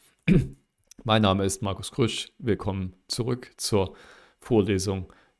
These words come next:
für, äh, formale Sprachen und Automaten an der T U Dresden.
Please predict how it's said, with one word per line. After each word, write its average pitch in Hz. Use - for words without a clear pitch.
für, -
äh, -
formale 113
Sprachen 113
und 151
Automaten 95
an 104
der 101
T 107
U 113
Dresden. -